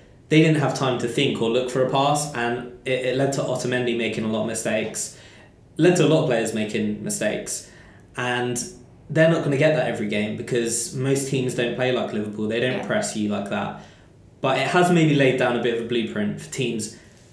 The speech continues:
Speaker 1: Uh, ultimately, the problem for other teams is you have to be really, really fit to play like that,
Speaker 2: Mm.
Speaker 1: and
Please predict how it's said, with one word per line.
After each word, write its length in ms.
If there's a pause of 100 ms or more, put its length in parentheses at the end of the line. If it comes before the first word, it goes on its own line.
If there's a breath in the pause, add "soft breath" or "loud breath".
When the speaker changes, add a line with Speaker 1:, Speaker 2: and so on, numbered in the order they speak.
(480 loud breath)
Speaker 1:
Uh, 180
ultimately, 420
the 140
problem 540
for 100
other 240
teams 440
is 340 (120 loud breath)
you 120
have 180
to 60
be 140
really, 240
really 180
fit 340
to 80
play 180
like 160
that, 280
Speaker 2:
Mm. 160
Speaker 1:
and 240